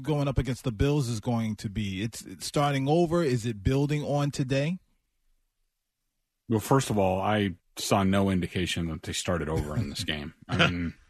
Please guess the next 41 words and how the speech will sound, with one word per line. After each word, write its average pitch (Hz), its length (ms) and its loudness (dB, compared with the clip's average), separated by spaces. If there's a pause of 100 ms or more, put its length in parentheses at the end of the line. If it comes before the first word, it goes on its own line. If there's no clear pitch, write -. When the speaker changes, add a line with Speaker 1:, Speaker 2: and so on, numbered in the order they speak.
(840)
Speaker 2:
I 98 60 0
mean, 95 320 2
if, - 260 -4 (120)
if 104 140 -4
this - 220 4
was 120 100 2
starting 110 340 4
over, 101 460 4 (1040)
you - 200 -10
know, 85 140 -4
I 95 100 0
don't 101 120 2
know. 92 200 0 (160)
I, 92 180 -4
I, 90 320 -4
I, 80 80 -4 (320)
I 120 120 2
don't 123 100 4
even 104 140 2
know 104 120 2
what 101 140 0
to - 60 -10
say 95 140 -4
about 82 240 -6
that. 87 240 -4
I 85 40 -6
mean, 90 180 -4
the 92 60 -4
way 98 160 0
they 95 120 -4
came 101 200 -4
out 92 140 -2
of 87 80 -6
this 90 140 -6
game, 95 200 -2
which 92 160 -6
we 101 80 -10
talked 113 240 0
about 104 200 0
Speaker 1:
Mm-hmm. 110 80 2
Speaker 2:
earlier, 113 400 2